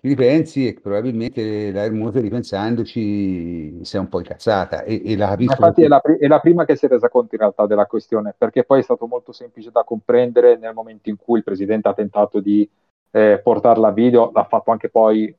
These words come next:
Speaker 2: eh, con, eh, il capitano della nazionale spagnola Ivan Andrés, cercando di tranquillizzare e dire: "Oh, ma è stata una cosa così, non vi preoccupate, non è successo nulla". Eh, e quello è il problema.
Speaker 1: Il
Speaker 2: Eh,
Speaker 1: problema, il problema è che appunto, cioè, dire,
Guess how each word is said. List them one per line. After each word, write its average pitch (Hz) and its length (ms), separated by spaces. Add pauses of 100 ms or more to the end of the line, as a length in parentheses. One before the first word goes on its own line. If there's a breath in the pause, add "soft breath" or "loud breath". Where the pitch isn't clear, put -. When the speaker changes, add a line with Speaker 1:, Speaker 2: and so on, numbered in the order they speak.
(260)
Speaker 2:
eh, 101 500
con, 107 340
eh, 101 220
il 98 80
capitano 101 480
della 101 220
nazionale 104 440
spagnola 104 460
Ivan 104 220
Andrés, 104 500
cercando 104 480
di 104 140
tranquillizzare 101 920
e 95 60
dire: 98 220
"Oh, 104 100
ma 98 200
è 113 100
stata 110 340
una 110 160
cosa 107 280
così, 104 440
non 107 160
vi 110 120
preoccupate, 107 680
non 98 160
è 95 60
successo - 480
nulla". 104 360 (580 soft breath)
Eh, 101 340
e 98 100
quello 107 160
è 95 40
il - 40
problema. 95 400 (460)
Speaker 1:
Il - 80
Speaker 2:
Eh, 98 280
Speaker 1:
problema, 147 440
il 131 120
problema 156 320
è 151 60
che 139 120
appunto, 131 400
cioè, 98 240
dire, 135 540